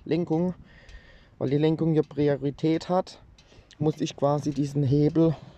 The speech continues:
immer wieder umlegen. Jetzt, jetzt quasi hätte er volle Leistung hinten auf der, ähm, auf der Hydraulik zum Kippen. Und so steht er jetzt quasi einfach nur auf Servolenkung. Auf Servolenkung und normale Hydraulik. Ja, ansonsten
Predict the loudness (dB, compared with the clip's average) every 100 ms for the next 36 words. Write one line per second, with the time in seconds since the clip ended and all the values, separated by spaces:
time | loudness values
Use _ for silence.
0 | -20 -20 -20 -16 -2 2 2 4 2 4
1 | 2 4 4 2 0 0 -6 -2 -2 -2
2 | 0 2 2 2 2 2 2 2 4 6
3 | 6 4 0 0 0 -2 -2 -2 0 2
4 | 4 2 2 2 0 -2 -6 -20 -18 -10
5 | -4 0 0 4 4 4 0 -4 -2 -2
6 | -2 -6 -6 -18 -20 -20 -20 -10 -4 0
7 | 0 2 2 4 4 2 -2 -2 -2 -2
8 | -4 -4 -4 -2 -2 -2 -4 -4 0 2
9 | 2 -2 -2 -2 0 -2 -4 -4 -6 -8
10 | -8 -14 -20 -20 -20 -20 -16 -10 -4 2
11 | 4 4 2 2 0 0 0 0 0 0
12 | 0 -2 -4 -4 -4 -4 -6 -10 -20 -20
13 | -20 -20 -20 -20 -20 -8 2 4 4 2
14 | 2 2 2 0 2 2